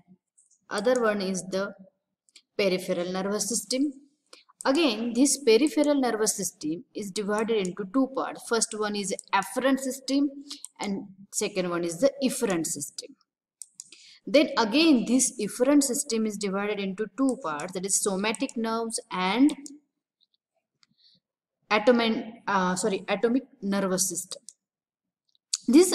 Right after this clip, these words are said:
atomic nervous system is divided into again two parts, that is sympathetic nervous system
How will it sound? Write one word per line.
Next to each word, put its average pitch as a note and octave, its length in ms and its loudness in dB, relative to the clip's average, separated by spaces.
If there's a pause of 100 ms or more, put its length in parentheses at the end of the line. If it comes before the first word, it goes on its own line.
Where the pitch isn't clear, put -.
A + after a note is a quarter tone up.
atomic B3+ 480 4
nervous F#3 460 0
system F3+ 540 -8 (560)
is G#3+ 200 0
divided G#3 420 2
into G#3 300 -2
again C#4 340 6
two A#3+ 240 0
parts, E3 300 -2
that F3+ 140 -2
is G3 120 0
sympathetic A#3 560 0
nervous G3+ 380 -2
system G#3+ 420 -8